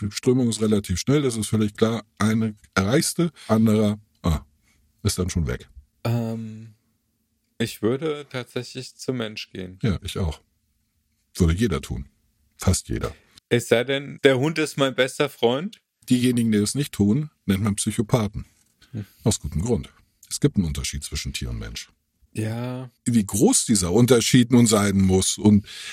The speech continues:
Speaker 1: was das rechtfertigt und was das nicht rechtfertigt, das steht natürlich auf einem anderen Blatt.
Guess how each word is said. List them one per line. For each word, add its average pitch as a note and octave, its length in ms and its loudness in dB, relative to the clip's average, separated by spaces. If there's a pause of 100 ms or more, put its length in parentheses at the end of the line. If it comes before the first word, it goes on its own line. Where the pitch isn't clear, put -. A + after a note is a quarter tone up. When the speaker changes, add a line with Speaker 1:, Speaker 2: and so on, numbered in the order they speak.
(180)
Speaker 1:
was A#2+ 240 6
das A2+ 240 2
rechtfertigt B2 560 2
und G#2+ 100 2
was F#2+ 120 -2
das F2 180 -8
nicht F#3+ 180 0
rechtfertigt, D#2+ 500 -2
das E2+ 120 0
steht - 180 -4
natürlich A2+ 300 0
auf G2 100 -2
einem G2 120 0
anderen E2+ 280 -2
Blatt. A#1+ 240 -8